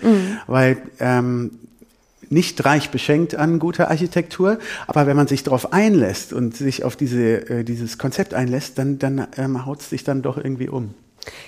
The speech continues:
Speaker 1: Ja, vor allem, wenn du die, ähm, Elemente dann, ne, ohne diese ufos, ohne das Wasserspiel,
Speaker 2: Mhm.
Speaker 1: ohne die Pflanzen und dieses bunte, lebendige, was so ein bisschen,
Speaker 2: Ja.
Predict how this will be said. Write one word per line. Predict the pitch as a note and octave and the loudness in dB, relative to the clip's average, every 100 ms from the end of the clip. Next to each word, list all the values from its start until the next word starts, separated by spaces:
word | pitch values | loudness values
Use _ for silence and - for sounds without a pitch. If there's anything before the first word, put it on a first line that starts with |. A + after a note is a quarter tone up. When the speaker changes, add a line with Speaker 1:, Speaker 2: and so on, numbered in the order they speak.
| - | -2
Speaker 1:
Ja, | C#3 D3 | 2 2
vor | C#3 | 2
allem, | D3 | 2
wenn | D3 D3 | 4 4
du | C#3 C3+ | 4 2
die, | C3+ C3+ C3+ C3 | 0 0 0 0
ähm, | C#3 C3 B2+ B2+ | -2 -2 -2 -2
Elemente | D3 C#3+ C#3 D3+ F#3 E3+ | 0 2 4 4 4 2
dann, | C3+ B2+ | 0 0
ne, | D3 F#3+ - | 0 -2 0
ohne | E3+ F#3 E3+ D3+ | 2 4 4 2
diese | C#3+ C3+ C#3+ - | 0 -2 -2 -2
ufos, | G#3 A#3+ - E3 C#3+ | -2 -2 -2 -4 -4
ohne | - D#3+ D3+ | -2 0 0
das | D3 C3+ | -2 -2
Wasserspiel, | D3+ F3+ - F#3 - A#2 A2+ - | -4 -2 -2 -4 -4 -4 -2 0
Speaker 2:
Mhm. | |
Speaker 1:
ohne | D#3 D#3+ | 0 0
die | D3 C#3+ C#3+ | -2 -4 -6
Pflanzen | - D3 G3+ A3 G3 D#3 C#3+ C#3+ | -4 0 0 0 -2 -4 -4 -2
und | D3 C#3+ | -4 -6
dieses | C#3+ C3 C3+ - _ _ - | -6 -8 -10 -16 _ _ 0
bunte, | F3+ A3 G#3+ | 2 4 4
lebendige, | D#3+ C#3 D3+ A3 A3+ D3+ | 2 2 2 4 4 2
was | B2+ - | 0 -6
so | - | -8
ein | - | -8
bisschen, | C#3+ C#3+ C3+ | -8 -8 -8
Speaker 2:
Ja. | C3 | -8